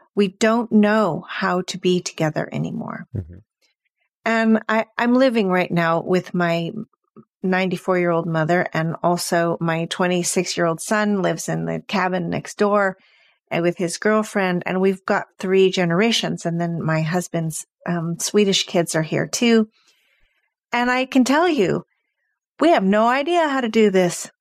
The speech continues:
Speaker 1: Absolutely no idea how to live intergenerationally. And honestly, I think it's probably one of the most important things that, that, that we could be doing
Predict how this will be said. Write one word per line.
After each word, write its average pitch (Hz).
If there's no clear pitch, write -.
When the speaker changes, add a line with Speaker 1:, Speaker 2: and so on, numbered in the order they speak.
Speaker 1:
Absolutely 208
no 311
idea 254
how 190
to 170
live 175
intergenerationally. 165
And 240
honestly, 277
I 214
think 214
it's 214
probably 208
one 196
of 185
the 185
most 180
important 175
things 165
that, 156
that, 160
that -
we 170
could 156
be 165
doing 202